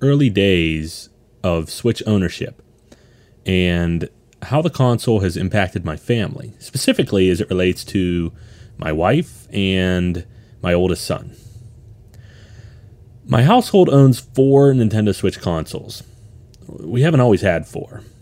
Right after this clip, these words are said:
On the last podcast, at the end of the first half, I left you all with a bit of a cliffhanger, telling listeners the first thing I did when I opened the brand new console back on March three, twenty seventeen, was smell it.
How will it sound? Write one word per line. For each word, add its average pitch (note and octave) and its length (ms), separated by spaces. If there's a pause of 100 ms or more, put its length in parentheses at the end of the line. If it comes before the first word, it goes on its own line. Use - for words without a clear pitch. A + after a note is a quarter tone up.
(320)
On G2+ 100
the G2+ 80
last F3 320
podcast, B2+ 840
at F2 180
the F#2 140
end G2+ 120
of F2+ 80
the F#2+ 40
first - 280
half, E2 320
I E2 40
left E2 240
you F2+ 120
all G2+ 180
with G2+ 100
a E2 60
bit G#2 140
of F#2+ 80
a - 20
cliffhanger, - 720
telling E2+ 300
listeners F2+ 500 (560)
the - 40
first - 300
thing C#3+ 260
I A2+ 160
did G#2 560
when F#2 160
I E2+ 120
opened F#2+ 260
the F2 40
brand F#2 220
new F#2 120
console A2+ 640
back F2+ 360
on F2 380
March F#2 400
three, F2+ 340
twenty F2 220
seventeen, A#2 640
was F#2+ 500
smell - 440
it. - 100